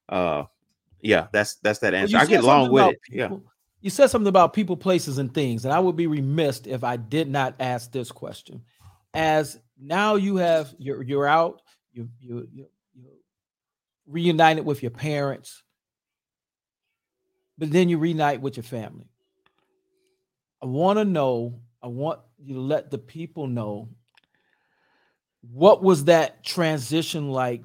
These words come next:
Speaker 2: being re-, re-entering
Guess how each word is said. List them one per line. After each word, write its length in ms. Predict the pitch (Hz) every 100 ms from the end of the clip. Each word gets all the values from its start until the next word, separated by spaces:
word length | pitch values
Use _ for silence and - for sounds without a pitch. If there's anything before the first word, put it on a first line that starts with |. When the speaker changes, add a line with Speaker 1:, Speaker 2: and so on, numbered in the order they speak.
| 127
Speaker 2:
being 520 | 139 143 135 131 123 _ _ _ _ _ _ _ _ _
re-, 480 | 127 156 175 170 _ -
re-entering 1080 | 143 190 - 175 196 208 156 120 120 127